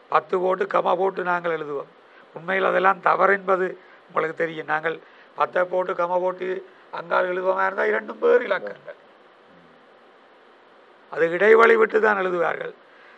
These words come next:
தற்பொழுது பாருங்கள், இந்த research ரீதியாக நாங்கள் எங்களுடைய பெயரை, ஒரு research படித்த ஒருவர் எங்களுடைய பெயரை எழுதுகின்ற பொழுது, எங்களுடைய இனிஷியல் முதல் எழுத்துக்களை எழுதுகின்ற பொழுது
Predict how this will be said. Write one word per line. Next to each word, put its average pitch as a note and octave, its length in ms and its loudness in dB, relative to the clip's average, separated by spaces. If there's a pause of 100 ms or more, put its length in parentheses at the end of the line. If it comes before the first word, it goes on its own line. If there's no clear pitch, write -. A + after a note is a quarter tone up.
தற்பொழுது F#3+ 480 -2
பாருங்கள், F#3+ 400 0
இந்த F3+ 320 -4 (580)
research G3 460 2
ரீதியாக F#3+ 720 2 (440)
நாங்கள் F3 320 4
எங்களுடைய F#3+ 480 2
பெயரை, F3+ 400 0 (320)
ஒரு D3+ 340 -4
research F#3 360 -2
படித்த F#3 320 0
ஒருவர் F#3+ 380 0 (380)
எங்களுடைய G3 500 0
பெயரை F#3+ 360 0
எழுதுகின்ற G3 440 -2
பொழுது, E3+ 520 -6 (420)
எங்களுடைய F#3+ 480 0
இனிஷியல் F3 540 -4 (720)
முதல் F#3 220 2
எழுத்துக்களை G3 480 2
எழுதுகின்ற F#3+ 420 0
பொழுது F3 460 -2